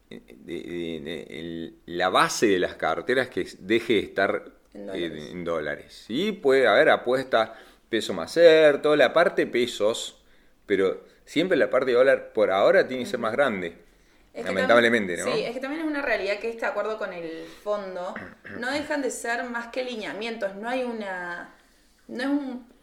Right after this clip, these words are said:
Speaker 2: no tiene una buena base como plan económico y que podamos ver a futuro algo ultra positivo
Speaker 1: Es un
Speaker 2: en lo que
Speaker 1: acuerdo para
Speaker 2: macroeconomía.
Speaker 1: permanecer.
Speaker 2: Exacto.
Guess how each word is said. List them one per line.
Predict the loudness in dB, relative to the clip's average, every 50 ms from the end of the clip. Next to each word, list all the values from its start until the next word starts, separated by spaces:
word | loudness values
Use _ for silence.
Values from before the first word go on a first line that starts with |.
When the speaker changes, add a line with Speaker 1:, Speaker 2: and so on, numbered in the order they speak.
| _ -16 -14
Speaker 2:
no | -12 -12 -10
tiene | -8 -8 -6 -4
una | -4 -4 -4
buena | -4 -4 -4 -4 -2
base | 0 0 -2 -2 -4 -8 -8 -8 -8 -8
como | -8 -8 -8 -8
plan | -8 -6 -4 -4 -4 -4 -6
económico | -6 -6 -6 -6 -6 -6 -6 -6 -6 -6 -8 -8 -6 -4 -4 -4
y | -4
que | -6 -12 -12
podamos | -10 -10 -8 -8 -8 -10 -10 -10 -6
ver | -4 -4 -4
a | -4
futuro | -8 -10 -16 -16 -14 -14 -10 -8 -6 -4 -4
algo | -4 -4 -6 -4 -4 -4 -4 -4 -6 -10 -12 -14 -18 -20 _
ultra | -12 -12 -10 -8 -6 -6 -6 -4
positivo | -6 -10 -10 -12 -18 -16 -12 -8 -6 -6 -8 -8 -12 -18 _ -8
Speaker 1:
Es | -4 -4 -2
un | 0
Speaker 2:
en | 0
lo | -2
que | 0 2
Speaker 1:
acuerdo | 2 6 6 6 8
para | 8 6 4 4
Speaker 2:
macroeconomía. | 2 0 -2 -2 -4 -6 -8 -8 -12
Speaker 1:
permanecer. | -8 -6 -6 -6 -6 -10 -16
Speaker 2:
Exacto. | -16 -14 -10 -8 -8 -8 -8 -10 -12 -12 -14